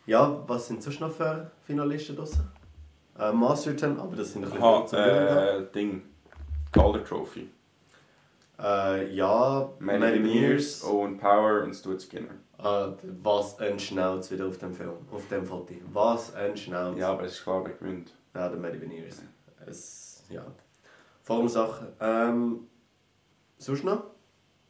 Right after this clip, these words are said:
Speaker 2: Sonst geht noch nichts draussen. Etwas, nichts Relevanz.
Speaker 1: Hm. Masterton.
Speaker 2: Ja, gut.
Speaker 1: Aber dort hat jeder einen. Masterton ist Clayton Keller,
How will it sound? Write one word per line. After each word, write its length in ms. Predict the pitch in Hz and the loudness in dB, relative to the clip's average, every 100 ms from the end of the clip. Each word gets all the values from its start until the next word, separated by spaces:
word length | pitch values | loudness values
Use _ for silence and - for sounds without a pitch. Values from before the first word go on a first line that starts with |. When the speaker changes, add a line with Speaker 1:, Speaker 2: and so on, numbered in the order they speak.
| _ _ _ - - | _ _ _ -20 -20
Speaker 2:
Sonst 220 | - - - | -16 -10 -4
geht 140 | 80 | -4
noch 60 | 87 | -6
nichts 240 | 90 - | -12 -12
draussen. 360 | - - 76 - - | -14 -14 -16 -18 -12
Etwas, 380 | 98 95 - - | -10 -10 -10 -2
nichts 340 | 110 113 117 | 2 4 4
Relevanz. 800 | 107 104 95 101 98 98 - - _ | 4 6 4 4 2 -4 -8 -14 _
Speaker 1:
Hm. 260 | 101 98 95 _ _ _ _ - | -18 -16 -18 _ _ _ _ -4
Masterton. 720 | 113 127 147 160 - 95 90 - _ _ _ _ _ _ _ | 2 4 4 -2 -4 -6 -6 -14 _ _ _ _ _ _ _
Speaker 2:
Ja, 240 | - 98 92 | -18 -16 -14
gut. 180 | 78 80 80 - _ _ _ _ - | -12 -12 -12 -20 _ _ _ _ -10
Speaker 1:
Aber 120 | 101 | -4
dort 180 | 107 104 | 0 0
hat 100 | 98 | -2
jeder 400 | 98 101 110 98 | -2 -2 -2 -4
einen. 280 | 92 98 98 - _ _ _ _ _ _ _ - - _ _ _ _ _ _ _ _ _ _ _ _ _ _ _ _ _ _ - | -6 -8 -12 -20 _ _ _ _ _ _ _ -20 -20 _ _ _ _ _ _ _ _ _ _ _ _ _ _ _ _ _ _ -10
Masterton 560 | 107 127 135 120 123 117 | -4 -2 -4 -4 -2 -2
ist 460 | 113 117 - - _ _ _ _ _ | -2 -2 -6 -16 _ _ _ _ _
Clayton 340 | - 123 123 117 | -2 0 0 2
Keller, 380 | 127 131 131 | 2 4 2